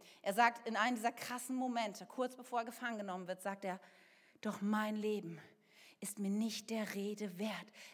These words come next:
Es sei denn, ich nutze es, um das zu tun, was der Herr Jesus mir aufgetragen hat, das Werk anderen, die Botschaft von Gottes Gnade zu bringen.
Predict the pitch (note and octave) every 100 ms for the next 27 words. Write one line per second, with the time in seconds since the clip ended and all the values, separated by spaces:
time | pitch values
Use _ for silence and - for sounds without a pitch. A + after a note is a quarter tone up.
0 | - G3+ - A3+ B3+ D4 D#4+ E4+ F#4+ G#4
1 | - - - - - - _ - A#3 G#3+
2 | - G#3 A#3 C4 B3+ - G#3+ F#3 D#3+ D#3+
3 | - - _ _ _ _ _ - G3+ G3+
4 | G3+ - - A3+ F3+ E3+ E3+ - E3+ E3+
5 | F3+ G3+ A3+ C#4 A3 - - - G3+ F#3+
6 | F#3 - F3+ - D#3+ F3 D#3 D#3+ - -
7 | - - F3+ F#3 F#3+ F#3+ F#3+ G3+ G3 F#3+
8 | F3+ E3+ E3+ - F3 - - - - -
9 | G#3 F#3+ E3 F#3 F#3+ G3 F#3 F#3+ F3 E3
10 | D#3+ - - -